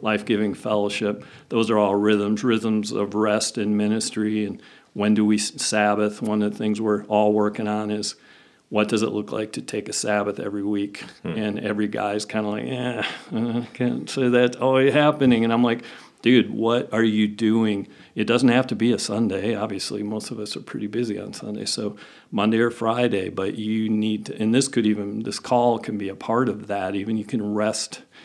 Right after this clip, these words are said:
Speaker 2: Yeah.
Speaker 1: in that way, but you're, you might be doing something, but you're not doing what you normally do.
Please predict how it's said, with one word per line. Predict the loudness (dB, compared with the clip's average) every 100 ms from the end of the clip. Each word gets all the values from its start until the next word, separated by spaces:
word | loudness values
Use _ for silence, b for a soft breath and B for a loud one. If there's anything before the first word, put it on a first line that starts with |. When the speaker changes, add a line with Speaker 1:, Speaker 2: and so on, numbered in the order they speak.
| B
Speaker 2:
Yeah. | -8 -2
Speaker 1:
in | 0
that | 2 2 0
way, | -2 -2
but | 0 0 0
you're, | 0 0
you | 2 2
might | 2 0
be | -2
doing | 0 0 0
something, | -2 -2 0 0 -4 -6
but | -6 -4
you're | -4
not | -2 -2 -2
doing | -2 -2 0
what | -2
you | -4
normally | -4 -6 -6 -6 -8 -8 -8
do. | -10 -10 -14